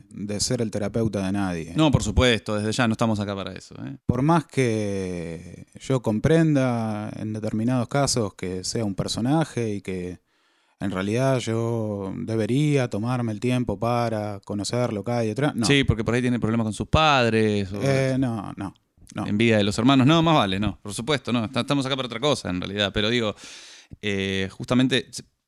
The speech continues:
Speaker 2: poniendo en contraposición a esas dos, dos maneras de ser, o esas do-, o esas dos formas, o esas, esas, esas dos elecciones, este, yo elijo al que es lo suficientemente valiente para abrazar todavía esos sentimientos que se tienen supuestamente desde niño y seguir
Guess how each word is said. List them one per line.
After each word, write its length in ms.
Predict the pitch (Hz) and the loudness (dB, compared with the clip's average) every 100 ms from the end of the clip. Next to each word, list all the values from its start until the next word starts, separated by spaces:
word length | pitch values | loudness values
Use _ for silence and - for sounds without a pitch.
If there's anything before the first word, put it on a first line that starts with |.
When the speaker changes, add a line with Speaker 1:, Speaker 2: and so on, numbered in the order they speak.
| _ - | _ -4
Speaker 2:
poniendo 360 | 110 143 151 | 4 6 6
en 80 | 135 | 4
contraposición 680 | 120 113 110 101 107 147 117 | 4 0 -2 -4 -2 0 0
a 60 | |
esas 180 | 107 104 | -2 -6
dos, 220 | 113 104 - | -6 -8 -6
dos 160 | 110 110 | -4 -2
maneras 340 | 107 120 107 | -2 -2 -2
de 80 | 101 | -4
ser, 300 | - 139 101 | 2 2 2
o 80 | 98 | -2
esas 180 | 98 | -4
do-, 160 | 101 110 | -4 -4
o 80 | 107 | -4
esas 200 | 104 107 | -2 -2
dos 100 | 110 | 0
formas, 540 | 139 151 135 101 92 | 4 4 4 2 -2
o 40 | 98 | -6
esas, 300 | 101 98 - | -12 -12 -6
esas, 360 | 117 - 104 - | -6 -4 -8 -12
esas 200 | - 95 | -10 -8
dos 140 | 107 | -4
elecciones, 600 | 104 98 - 143 160 180 - - - - - - | -4 -4 0 0 2 -2 -6 -20 -20 -20 -20 -12
este, 300 | 104 - 101 | -12 -8 -2
yo 320 | 135 156 143 | 0 2 0
elijo 540 | 120 135 - 120 - - | 0 -2 -2 -6 -6 -12
al 160 | 95 87 | -10 -8
que 160 | 101 | -8
es 180 | 107 - | -8 -8
lo 80 | 95 | -10
suficientemente 680 | 98 104 131 127 127 123 113 | -8 -2 0 2 2 2 0
valiente 480 | 101 127 151 143 101 | 0 0 0 0 -4
para 180 | 98 | -2
abrazar 480 | 98 101 107 151 156 | -2 -2 -2 -2 -2
todavía 360 | 123 110 110 107 | -4 -2 -2 -4
esos 180 | 110 - | -4 -4
sentimientos 560 | 98 92 127 156 143 | -4 0 0 -2 -6
que 100 | - | -10
se 100 | 92 | -10
tienen 360 | 110 117 110 101 | -4 -2 -2 -4
supuestamente 560 | - 104 98 107 95 107 | -8 -6 -2 -2 -2 -4
desde 220 | 113 107 | -2 0
niño 420 | 131 139 135 - | 2 4 2 2
y 100 | 95 | -6
seguir 380 | - 110 135 | -6 -4 -4